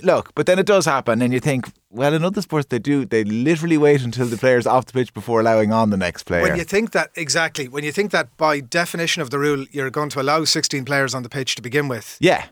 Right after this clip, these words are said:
Speaker 2: there's something not quite right there. And I'd say that the G A A would say we're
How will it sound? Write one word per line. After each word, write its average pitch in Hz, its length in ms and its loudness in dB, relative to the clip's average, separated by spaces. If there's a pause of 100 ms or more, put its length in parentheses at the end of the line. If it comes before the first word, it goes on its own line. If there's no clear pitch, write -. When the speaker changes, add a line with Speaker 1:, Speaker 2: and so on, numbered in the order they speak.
(100)
Speaker 2:
there's - 180 -6
something 160 300 -10
not 143 200 -10 (100)
quite 139 240 -8
right 127 180 -12
there. 135 180 -4
And 143 120 -6
I'd 139 120 -4
say 196 380 2
that 139 160 -4
the 147 80 -8
G 139 220 -2
A 143 60 2
A 135 40 0
would 127 100 -4
say 135 120 -2
we're 123 180 -6